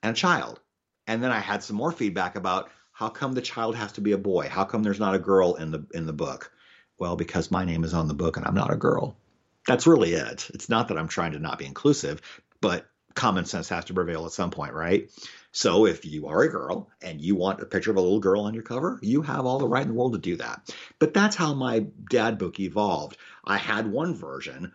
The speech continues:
My Facebook gave me incredible feedback, and I had my V A whip up a bunch of others. I got more feedback until there was a pretty substantial majority that agreed that one cover was the right one. Now, once the book is in P D F form, once it is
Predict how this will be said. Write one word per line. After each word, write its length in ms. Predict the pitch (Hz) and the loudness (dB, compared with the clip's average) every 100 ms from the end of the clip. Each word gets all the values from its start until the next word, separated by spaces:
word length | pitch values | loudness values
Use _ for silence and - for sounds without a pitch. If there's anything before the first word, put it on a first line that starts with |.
| - | -4
My 180 | 90 80 | -4 0
Facebook 640 | 131 151 - 107 - - | 2 2 2 -2 -4 -6
gave 200 | 98 95 | -2 -2
me 100 | 80 | -4
incredible 540 | 76 - - 165 139 | -6 -4 2 6 6
feedback, 600 | - 107 82 71 69 - - - - | 4 0 -2 -2 -4 -6 -12 -20 -4
and 120 | 123 | 0
I 80 | 104 | 0
had 260 | 92 120 110 | -2 -2 0
my 160 | 101 | 0
V 280 | 92 113 113 | 0 2 2
A 80 | 101 | 4
whip 220 | 107 120 | 4 4
up 120 | 104 | 0
a 60 | 92 | 0
bunch 260 | 104 101 98 | 0 0 2
of 80 | |
others. 380 | 151 117 98 104 - - | 2 4 4 2 -6 -4
I 100 | 113 | -2
got 260 | 98 87 101 | 0 -2 -2
more 200 | 165 190 | -4 -4
feedback 580 | 107 90 92 92 - | -6 -4 -2 -2 -4
until 680 | 104 101 123 107 104 101 101 _ - 110 | -8 -6 0 2 2 0 -4 _ -20 -4
there 140 | 131 113 | 0 2
was 140 | 87 | 0
a 60 | 82 | -4
pretty 420 | - 131 92 80 | -2 0 0 -2
substantial 520 | - - 95 80 85 | -6 -6 -6 -6 -6
majority 440 | 87 90 80 80 | -4 -2 -2 -2
that 100 | 80 | -2
agreed 400 | 80 85 78 80 | -2 -2 -2 -2
that 240 | 76 76 - - _ - | -2 -4 -6 -20 _ -14
one 300 | 87 87 80 | -2 0 0
cover 280 | - 87 80 | 0 -2 -2
was 160 | 76 73 | -2 0
the 100 | 80 | 0
right 220 | 71 - | 0 -2
one. 380 | - - - - - - - - - | -4 -4 -8 -14 -18 -18 -18 -8 4
Now, 260 | 165 101 | 6 6
once 300 | 92 131 196 | 6 4 6
the 100 | 208 | 4
book 160 | 190 165 | 4 2
is 120 | 147 | 0
in 100 | 143 | -2
P 160 | - 143 | -2 0
D 100 | 139 | 0
F 120 | 123 | 0
form, 340 | 120 117 113 | -2 -2 0
once 260 | 98 107 110 | 2 2 2
it 80 | 110 | 6
is 400 | 101 104 - | 6 6 0